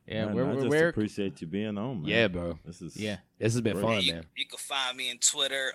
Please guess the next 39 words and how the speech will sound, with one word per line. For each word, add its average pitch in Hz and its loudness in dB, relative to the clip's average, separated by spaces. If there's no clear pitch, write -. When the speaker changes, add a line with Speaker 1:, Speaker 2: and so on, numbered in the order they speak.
Speaker 4:
Mister 127 -4
Moonshine 131 0
ten. 151 2
You 135 -4
subscribe - 2
to 123 0
Punch 143 -6
Drunk 127 -10
Boxing, 151 -2
P - -6
U 127 -8
P - -8
U 127 -10
N 123 -10
S 120 2
H, - 0
Drunk 123 -10
Boxing, 139 0
YouTube, 131 -2
and 113 -16
also 117 -6
the - -4
Spanish 139 0
Saw 131 4
Podcast. 135 -6
You 117 -16
can 104 -20
get 113 -10
it 101 -10
on 101 -12
Amazon, 113 -2
you 110 -10
can 104 -16
get 117 -10
it 104 -12
on 95 -16
Spotify, 113 -4
iTunes, 113 -6
Apple, 107 -10